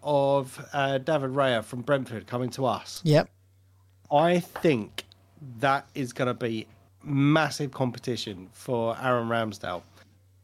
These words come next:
Speaker 1: And Aaron Ramsdale had a few mistakes in his game last year.
Speaker 2: Mm-hmm.
Speaker 1: No, no, no issues with him at all. I think he's a phenomenal keeper, and has, has definitely brought us to another level.
Speaker 2: Yep.
Speaker 1: Um,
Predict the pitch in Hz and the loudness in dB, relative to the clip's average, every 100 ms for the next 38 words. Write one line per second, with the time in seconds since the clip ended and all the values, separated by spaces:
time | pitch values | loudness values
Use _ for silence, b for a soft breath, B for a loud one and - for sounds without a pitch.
0 | _ - 135 135 147 135 135 127 107 127 | _ -4 -2 2 2 4 2 0 0 -2
1 | 120 113 117 - 135 120 123 - 135 113 | 0 -2 -4 0 0 2 -2 -2 -2 -2
2 | 117 110 101 123 117 110 98 101 - - | -8 -10 -6 -6 -4 -6 -8 -8 -12 -16
3 | - _ - 147 143 147 147 147 143 139 | -18 _ -4 4 6 6 6 4 2 -2
4 | 143 143 160 175 165 - 135 165 170 170 | -4 2 4 4 2 -4 -8 0 2 2
5 | 160 151 151 131 135 131 123 120 131 107 | 0 -2 -2 -2 -2 -2 -2 -2 -2 -2
6 | 104 135 120 117 113 127 135 131 123 110 | -2 -4 -4 -6 -2 2 4 4 2 -2
7 | 117 104 92 95 B B B - - 117 | -6 -6 -6 -8 B B B -20 -6 -4
8 | 113 110 - 143 131 107 - - _ 143 | -2 -6 -4 -2 -2 -2 -8 -10 _ -2
9 | 117 143 120 131 117 127 127 123 117 - | 0 -2 -2 -6 -8 -6 -6 -4 -8 -12
10 | - 135 127 120 139 117 - - 123 117 | -4 2 2 2 0 0 -2 -4 -2 0
11 | 120 120 113 113 117 101 90 - B B | 0 -2 -2 -2 -2 -2 -8 -12 B B
12 | - 147 - _ - 110 113 110 113 107 | -2 0 0 _ -2 0 2 0 -2 -6